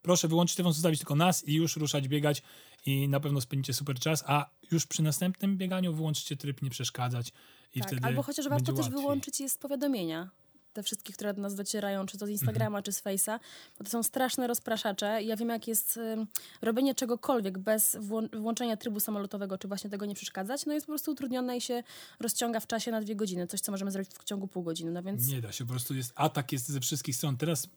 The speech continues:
Speaker 2: Tak.
Speaker 1: ilość tych social mediów, komunikatorów, tego wszystkiego, co może do ciebie przyjść, jest tak wielka, że no nie ma siły, żeby jakoś, żeby, żeby coś, żeby coś cię nie zajęło, nie?
Speaker 2: No nie ma, więc ja tych powiadomień nie mam.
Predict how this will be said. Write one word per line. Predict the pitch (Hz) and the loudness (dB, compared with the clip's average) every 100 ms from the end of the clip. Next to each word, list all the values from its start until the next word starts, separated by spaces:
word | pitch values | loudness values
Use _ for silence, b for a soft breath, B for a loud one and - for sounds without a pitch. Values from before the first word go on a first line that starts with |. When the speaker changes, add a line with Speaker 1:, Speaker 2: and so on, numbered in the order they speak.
| - | -4
Speaker 2:
Tak. | 139 | 0
Speaker 1:
ilość | 135 | 0
tych | - 123 | 0 -4
social | 127 131 | -2 -2
mediów, | 135 131 120 | 0 -2 -2
komunikatorów, | 139 135 139 139 139 123 | -2 0 0 -2 -2 -2
tego | 135 131 | -2 -2
wszystkiego, | - 160 139 | 0 0 2
co | 143 | 0
może | 139 | 0
do | 131 | 0
ciebie | 123 127 | -2 -2
przyjść, | 123 135 135 B B B B | -2 -2 -4 B B B B
jest | 131 123 | -2 0
tak | - 160 | 4 6
wielka, | 139 139 151 | 6 4 4
że | 156 170 180 | 4 4 4
no | 170 180 | 4 4
nie | 208 | 6
ma | 202 147 | 4 4
siły, | 147 127 | 2 2
żeby | 127 135 | 2 2
jakoś, | 131 139 - B B B | 0 -2 -4 B B B
żeby, | 139 139 156 | -2 2 4
żeby | 151 156 | 4 2
coś, | - 170 - - - | 4 4 4 -2 -2
żeby | 170 156 | 2 2
coś | - | 2
cię | - 165 | 4 6
nie | 151 | 6
zajęło, | 151 143 104 | 6 4 0
nie? | 104 139 175 _ _ _ _ _ - | 0 0 -2 _ _ _ _ _ -10
Speaker 2:
No | 208 | -6
nie | 220 160 | -4 -4
ma, | 160 | -6
więc | 175 190 - | -8 -6 -4
ja | 208 202 | -4 -4
tych | 202 | -6
powiadomień | - 202 196 185 175 | -8 -6 -4 -4 -2
nie | 170 202 | -2 -2
mam. | 262 | -2